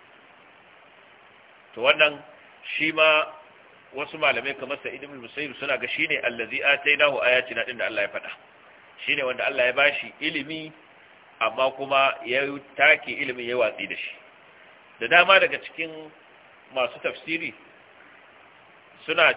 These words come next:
cewa wanda ake nufi a nan wani mutum ne daga cikin kabilar Kana'anawa. A, a zamanin Annabi Musa alaihi salam ana ce da shi Bal'am ibn Ba'ur. To Bal'am ibn Ba'ur suka ce wannan mutum, a,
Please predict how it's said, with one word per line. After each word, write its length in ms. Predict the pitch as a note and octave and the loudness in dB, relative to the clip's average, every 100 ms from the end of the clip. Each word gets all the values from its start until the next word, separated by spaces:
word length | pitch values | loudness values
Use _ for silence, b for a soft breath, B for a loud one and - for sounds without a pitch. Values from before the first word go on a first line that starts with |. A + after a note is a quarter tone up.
| - | 0
cewa 480 | C#3+ C3 C3 B2+ B2+ | 0 4 6 4 2
wanda 260 | C#3+ D3+ B2 | 0 2 2
ake 240 | - C3+ | 2 -4
nufi 300 | C#3 C3 C3 | -4 -4 -2
a 120 | A#2 A2+ | 0 2
nan 180 | C3+ B2+ | 2 0
wani 140 | C#3 | -2
mutum 340 | B2+ - C3 | -4 -8 -8
ne 160 | A#2 A#2+ | -6 -4
daga 160 | A2+ F#2+ | -4 -6
cikin 320 | - - B2 - | -12 -12 -14 -14
kabilar 300 | A2+ B2 A2 | -8 -6 -4
Kana'anawa. 640 | A2+ A2+ G#2+ A2+ A2+ A2 G#2+ - - - - - - - - - - - - - | -2 0 0 2 2 0 -2 -4 -20 -20 -20 -20 -20 -20 -20 -20 -20 -20 -20 -4
A, 380 | G#2 G2+ F#2+ F2 | 0 2 2 2
a 120 | G#2 | 2
zamanin 480 | G#2 C#3 C#3 B2+ B2+ | 6 8 8 2 0
Annabi 320 | A2+ A#2 C3 A#2 | 0 2 2 0
Musa 340 | B2 B2+ C3+ | -4 2 4
alaihi 280 | G#2+ B2+ B2 - | 4 2 -2 -2
salam 240 | G#2+ B2 - | 2 4 4
ana 180 | C3 A2+ | 0 0
ce 140 | B2 | -2
da 80 | A2 | -4
shi 160 | A#2+ A#2+ | -4 -4
Bal'am 520 | A2 G#2 A2+ C3 B2 | -2 2 4 4 2
ibn 220 | B2+ B2 | -10 -12
Ba'ur. 340 | G#2 G2 A2 G#2 - - - - - - - - - - - - | -6 -4 -4 -10 -14 -20 -20 -20 -20 -20 -20 -20 -20 -20 -20 -20
To 80 | G2+ | -6
Bal'am 460 | G2+ F#2+ B2 B2+ | -2 4 6 6
ibn 240 | B2 B2 A#2 | 2 -8 -4
Ba'ur 320 | G#2 G2+ A#2 G#2+ - | -2 -2 -6 -12 -18
suka 200 | A2 A#2+ | -8 -8
ce 180 | - A#2 | -4 -2
wannan 300 | C3+ D3+ C3 | 0 0 -4
mutum, 340 | B2 D#3 C#3+ - - - - - - - - - | -4 -6 -8 -14 -20 -20 -20 -20 -20 -20 -20 -6
a, 400 | A2 G#2 G2 F2+ | -2 0 0 -2